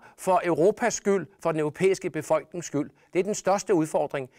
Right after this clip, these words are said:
I år, der har vi borgernes år. Det mærker man ikke meget til. Man må sige, politikere,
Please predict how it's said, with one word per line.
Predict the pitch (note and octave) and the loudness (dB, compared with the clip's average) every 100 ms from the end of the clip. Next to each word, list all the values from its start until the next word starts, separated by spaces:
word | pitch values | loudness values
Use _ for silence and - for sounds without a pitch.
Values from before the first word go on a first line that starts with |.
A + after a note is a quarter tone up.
| - | -8
I | F3+ | -2
år, | - A3+ - | 2 2 2
der | G#3 | -2
har | F#3+ G3 | -2 -2
vi | F3 | -4
borgernes | - C#3 C3+ G3 A3 F#3 - | 0 2 4 4 4 0 0
år. | D#3+ F#3 D#3 - _ _ - | 4 4 2 -8 _ _ -2
Det | F3+ | 2
mærker | G3+ G3+ | 2 2
man | F#3 F3+ | 2 2
ikke | G#3 | 2
meget | G#3 E3+ G#3 | 2 2 2
til. | - F#3 G3 - _ - | 2 0 0 -6 _ -8
Man | E3 | -6
må | E3 | -4
sige, | - G3 F3+ | -6 -6 -4
politikere, | D3+ G3+ A#3+ G3+ | 0 2 2 2